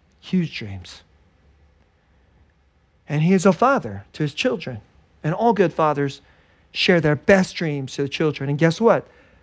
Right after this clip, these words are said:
God the Father has shared his great dreams to his children. And then he put it right in the middle of his church, and it's spoken from his son. That's what this was about. So,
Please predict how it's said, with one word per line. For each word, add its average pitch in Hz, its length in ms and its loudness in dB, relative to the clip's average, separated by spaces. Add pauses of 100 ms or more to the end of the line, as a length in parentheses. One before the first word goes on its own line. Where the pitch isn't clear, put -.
(120)
God 135 260 -2
the 139 80 -4
Father 135 540 0 (300)
has 156 140 -2
shared 160 540 2 (260)
his 139 220 -6
great 165 260 0
dreams 123 360 -8
to 127 80 -6
his 160 160 -2
children. 110 480 -10 (960)
And 160 140 2
then 165 60 4
he 156 80 4
put 208 220 6
it 156 160 -2
right 160 380 0
in 180 80 -2
the 151 60 2
middle 160 340 2
of 131 80 0
his 127 140 -8
church, - 400 -4
and 143 80 -4
it's 135 140 -6
spoken - 520 -2
from 139 200 -6
his 143 160 -2
son. 143 420 -2 (440)
That's 127 280 -4
what - 100 -4
this 185 180 -8
was 160 160 -6
about. 311 260 2 (2250)
So, 151 340 -2